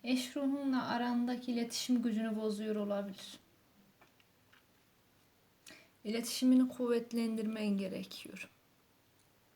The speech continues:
Bunu da söyledik.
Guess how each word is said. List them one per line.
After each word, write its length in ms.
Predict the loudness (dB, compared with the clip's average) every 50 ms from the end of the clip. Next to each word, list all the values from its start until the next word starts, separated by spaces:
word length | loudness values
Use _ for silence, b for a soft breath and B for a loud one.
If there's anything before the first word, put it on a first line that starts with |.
| _ _ _ _ _ _ _ _ _ _ _ _ _ _ _ _ _ _ _ _ _ _ _ _ _ _ _ _ _ _ _ _ _ _ _ _ _ _ _ _ _ _ _ _ _ _ b b b b b b b b b b b _ _ -10
Bunu 160 | -6 -4 -4
da 380 | -2 -2 -2 -4 -4 -6 -8 -12
söyledik. 1300 | -14 -14 -14 -12 -10 -10 -8 -6 -6 -8 -8 -8 -8 -6 -6 -6 -4 -4 -4 -4 -4 -4 -8 -10 -14